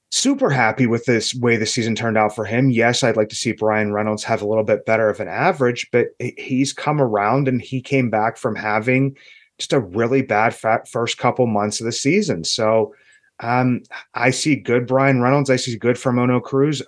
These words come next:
good from Ke'Bryan Hayes, and good from Mitch Keller. And to me, that's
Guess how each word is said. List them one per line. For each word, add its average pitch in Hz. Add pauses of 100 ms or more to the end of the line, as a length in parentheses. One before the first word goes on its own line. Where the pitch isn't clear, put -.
(120)
good 120
from 135
Ke'Bryan 123
Hayes, 123
and 104
good 120
from 123
Mitch 113
Keller. 139 (480)
And 135
to 147
me, 139
that's 127